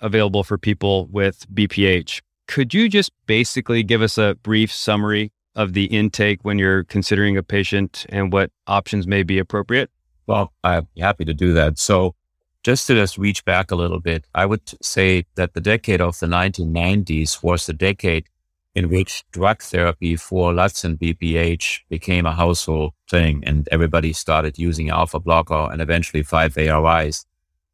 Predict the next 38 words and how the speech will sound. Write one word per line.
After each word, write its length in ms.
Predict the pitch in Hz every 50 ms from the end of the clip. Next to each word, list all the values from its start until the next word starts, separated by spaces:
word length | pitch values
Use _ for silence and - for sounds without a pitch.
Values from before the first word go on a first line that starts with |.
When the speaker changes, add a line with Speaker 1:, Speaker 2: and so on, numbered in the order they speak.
| _ _
Speaker 2:
Then 200 | 98 101 110 117
between 400 | 113 104 - - 101 95 90 90
nineteen 640 | 92 92 98 113 104 - 95 92 90 87 85 85 87 - _ _
ninety-five 720 | 87 92 95 92 92 90 85 - 117 110 110 113 104 90 -
and 140 | 87 85 78
two 180 | - 98 98 92
thousand 400 | - 92 85 87 82 78 80 78
and 160 | 78 - -
ten, 360 | - - 139 123 98 85 82
I 100 | 80 82
would 180 | 80 87 85 -
say 380 | - - 95 90 90 90 87 - _ _ _ _ _ _ -
drug 260 | 98 104 110 - _
treatment 360 | - - 104 92 90 92 85
was 200 | 87 85 85 -
refined, 640 | 92 90 82 - - - 123 131 113 85 71 71 71 - _ _
incorporating 640 | - 82 82 - 98 95 95 90 - 87 80 80 80
classes 480 | - - - 85 85 87 87 - 85 82
such 280 | - - 82 78 - 90
as 140 | 85 -
anticholinergics, 1300 | 80 80 90 87 90 87 - - 82 80 80 80 82 87 90 92 90 82 - 92 87 82 - - - - 82
uh, 180 | 80 80 80 78
P 140 | - 98 90
D 100 | 85 85
E 100 | 82 80
five 320 | - - 85 85 90 87
inhibitors, 720 | 90 85 82 87 87 82 90 - - - 87 85 87 87 - _ _ _ _ _
combinations 680 | - 110 107 104 98 92 90 92 95 - - 82 - 90
of 100 | 80 85
alpha 300 | 85 85 87 87 85 85
blockers 400 | 87 85 85 82 - 82 78 90
and 120 | 87 82
five 300 | - 87 87 87 80 -
A 100 | 87 82
R 140 | 80 80 80
I, 160 | 85 85 82
et 120 | 85 82
cetera. 460 | - - 85 82 82 82 80 78 80